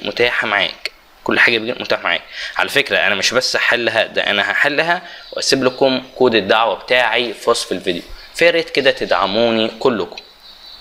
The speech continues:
تمام، وبالمناسبه الناس اللي بتعمل لي كومنتات فيها لينك الدعوه الخاص بالتيك توك،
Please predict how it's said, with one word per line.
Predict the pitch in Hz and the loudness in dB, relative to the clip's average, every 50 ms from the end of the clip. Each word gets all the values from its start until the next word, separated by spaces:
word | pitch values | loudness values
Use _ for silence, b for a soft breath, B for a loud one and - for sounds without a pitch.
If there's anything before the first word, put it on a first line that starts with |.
| - - | -4 0
تمام، | 120 110 113 131 143 151 156 - - - - B B B B B B B - | 0 2 4 2 0 0 -6 -12 -20 -20 -20 B B B B B B B 2
وبالمناسبه | 110 120 127 - 107 107 110 107 107 104 104 107 123 147 147 - 160 139 | 2 2 2 0 -2 -2 -2 -2 0 0 0 2 2 2 2 0 0 -2
الناس | - 123 139 - - | 0 -2 -2 -2 0
اللي | 147 123 | 0 0
بتعمل | - - 104 92 101 107 101 87 | 0 2 0 0 0 0 -2 -4
لي | - | -6
كومنتات | - - 135 135 131 123 120 - 127 131 143 143 - | -8 -6 -4 -2 -2 -2 0 0 2 2 2 0 -4
فيها | - - 131 135 131 131 127 | -4 -2 -2 0 0 0 0
لينك | 117 101 113 127 127 - 110 | 0 0 -2 -2 -2 -2 -4
الدعوه | 95 98 110 110 113 | -2 0 0 2 2
الخاص | 107 - - - - | 0 -2 -4 -8 -10
بالتيك | 107 - - - - | -10 -12 -14 -8 -6
توك، | - 87 - | -6 -6 -6